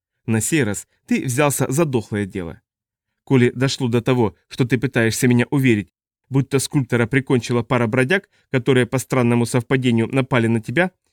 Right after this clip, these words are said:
тебе пора снимать тогу. Но искал я тебя вовсе не для того, чтобы обсуждать дело Гроссекса.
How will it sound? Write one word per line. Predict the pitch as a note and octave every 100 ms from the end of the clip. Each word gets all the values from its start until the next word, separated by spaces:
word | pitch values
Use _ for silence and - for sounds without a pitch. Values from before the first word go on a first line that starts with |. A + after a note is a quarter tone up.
| _
тебе | A3+ E3
пора | E3+ C#3+ B2
снимать | - B2 A2 -
тогу. | G2+ - - _ _ _ _ _ -
Но | A#2+ A#2
искал | - G3 G#3+
я |
тебя | G#3 F#3 F#3+
вовсе | D3+ C3+ B2 C3+
не | C#3 C3
для | A#2
того, | B2 C#3 E3 - -
чтобы | - C3 C3
обсуждать | - - B2 A#2+ F3+
дело | B2+ A#2
Гроссекса. | A2 B2+ - G2 - -